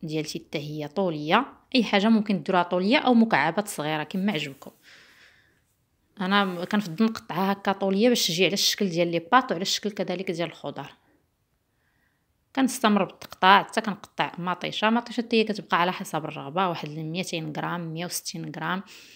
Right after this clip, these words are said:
إيه، داكشي كيبقى على حسب الشخص شحال كيبغي من، من كل حاجه، واش كيبغيها كثيره اولا كيبغيها غير قليله.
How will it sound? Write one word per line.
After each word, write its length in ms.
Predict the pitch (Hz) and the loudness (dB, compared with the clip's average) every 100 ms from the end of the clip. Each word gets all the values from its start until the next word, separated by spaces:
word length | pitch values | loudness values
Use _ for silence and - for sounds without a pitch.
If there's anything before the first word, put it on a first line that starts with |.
| - - - _ - | -20 -20 -20 _ -6
إيه، 140 | 180 | -4
داكشي 340 | 170 196 - 202 | -4 -2 -2 0
كيبقى 340 | 180 - 160 | -2 -2 -2
على 120 | 165 | -2
حسب 360 | - 165 170 156 | -4 -8 -8 -8
الشخص 600 | 156 151 156 - - - | -8 -6 -4 -4 -2 -4
شحال 180 | - 160 | -4 -8
كيبغي 380 | - 156 156 | -8 -8 -6
من، 300 | 160 156 156 | -6 -6 -10
من 100 | 170 | -10
كل 220 | 165 165 160 | -12 -10 -10
حاجه، 220 | 156 170 | -6 -6
واش 120 | 170 | -4
كيبغيها 340 | - 160 147 | -4 -4 -6
كثيره 340 | 156 - 170 185 | -8 -6 -2 -2
اولا 280 | 196 175 165 | -2 -8 -8
كيبغيها 460 | 160 156 151 151 | -10 -10 -10 -10
غير 120 | 147 | -12
قليله. 460 | 143 - 160 180 269 | -14 -16 -8 -4 -4